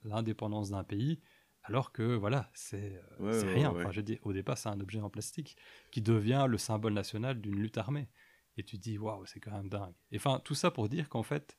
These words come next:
Speaker 1: finalement, je, j'ai vu le, c'est pas le potentiel, mais le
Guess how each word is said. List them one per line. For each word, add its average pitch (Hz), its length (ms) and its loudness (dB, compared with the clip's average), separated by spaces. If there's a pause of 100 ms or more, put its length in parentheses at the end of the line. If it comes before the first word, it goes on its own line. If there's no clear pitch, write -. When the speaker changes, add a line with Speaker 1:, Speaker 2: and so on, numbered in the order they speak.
(160)
Speaker 1:
finalement, 131 540 0
je, 110 80 -2 (160)
j'ai 104 340 -4
vu 113 180 -2
le, 107 440 0 (920)
c'est - 160 -20
pas 113 100 -4
le 101 60 -2
potentiel, 107 640 -2
mais 104 160 2
le 101 400 -4